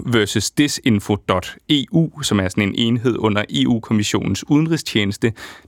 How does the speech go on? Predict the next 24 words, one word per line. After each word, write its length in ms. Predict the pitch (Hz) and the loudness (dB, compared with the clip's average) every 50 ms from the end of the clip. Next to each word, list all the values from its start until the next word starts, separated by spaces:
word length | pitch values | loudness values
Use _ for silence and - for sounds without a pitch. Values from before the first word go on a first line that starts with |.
| - - | -2 -2
de 80 | 151 | -2
kalder 380 | 139 - 135 113 98 101 95 85 - | 0 0 0 2 2 2 0 0 -2
Sputnik 520 | - - - 147 131 - - 127 117 101 | -6 -2 2 2 2 2 2 0 0 0
og 80 | 107 - - | 0 -2 0
R 160 | - 113 117 | -2 -2 -2
T 360 | 123 - - - 117 - - - | -4 -4 -2 -2 -2 -2 -4 -4
for 300 | - 117 107 104 101 - - - - - _ _ | 0 0 0 0 -2 -6 -14 -20 -20 -20 _ _
Kremlins 720 | - - - 139 127 143 147 151 147 135 127 - - 123 | -6 -2 0 2 2 2 2 2 2 2 2 0 0 0
weapon 500 | 117 113 120 127 139 - - 139 120 117 | 2 2 2 2 0 0 0 0 0 2
of 200 | - - 113 - - - - | 0 -2 -4 -4 -4 -4 -2
deception, 640 | - - - - - 156 - - - 143 120 113 - | -2 -2 0 0 -2 -2 -2 0 0 0 0 0 0
altså 260 | 113 113 - 101 104 - _ _ _ _ | -4 -2 -2 -2 -4 -4 _ _ _ _
Kremlins 600 | - - - 110 110 120 123 117 104 - - - - | -6 -2 0 2 2 4 2 2 0 -2 -4 -6 -8
våben 720 | 120 104 107 123 143 143 139 123 - - 131 113 113 110 - | -8 -2 2 2 2 4 2 0 0 0 2 2 2 0 0
af 220 | - 104 95 92 92 - | -2 -2 -2 -2 -2 -2
bedrag 500 | - - - 117 92 98 104 120 - - | -4 -2 0 0 0 2 0 0 0 0
eller 140 | - 98 92 | 0 2 2
noget 180 | 95 95 98 | 2 2 0
i 40 | 90 | 0
den 180 | - 90 82 - | -2 -4 -4 -4
retning. 400 | 87 87 - - 95 92 95 - _ _ - - - - - - - - _ _ _ | -4 -4 -4 -4 -4 -4 -4 -8 _ _ -14 -12 -12 -12 -14 -16 -20 -20 _ _ _
Og 160 | - 127 123 - - - - 165 135 | 0 0 0 0 -4 -6 -2 0 2
Yevgeny 560 | 147 135 - - 147 147 160 160 156 143 139 135 - | 2 2 2 0 0 2 2 2 2 0 0 -2 -2
Golochenko, 800 | - 147 131 135 131 - - - 160 170 180 - - 185 160 135 | 0 2 2 2 2 0 0 0 0 0 0 0 0 -2 -2 -2